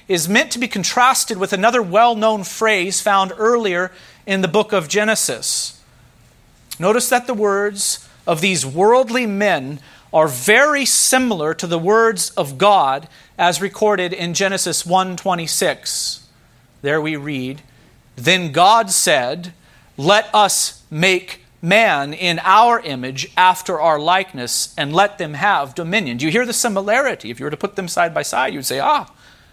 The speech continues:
I think we're to make this connection here." Here, sinful men say to one another, "Let us make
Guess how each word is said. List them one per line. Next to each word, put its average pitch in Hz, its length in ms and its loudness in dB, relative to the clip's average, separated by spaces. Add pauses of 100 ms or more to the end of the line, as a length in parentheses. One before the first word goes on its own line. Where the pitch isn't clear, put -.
(320)
I - 80 -12
think 175 240 -8
we're 175 100 -4
to 165 120 -8
make 165 220 -2
this 170 180 -4
connection 240 580 -4
here." 120 220 -4
Here, 214 300 2
sinful 226 580 -2
men 190 500 0
say 220 280 0
to 208 120 -8
one 180 160 -4
another, 170 380 2 (540)
"Let 196 360 2
us 196 300 4
make 202 600 0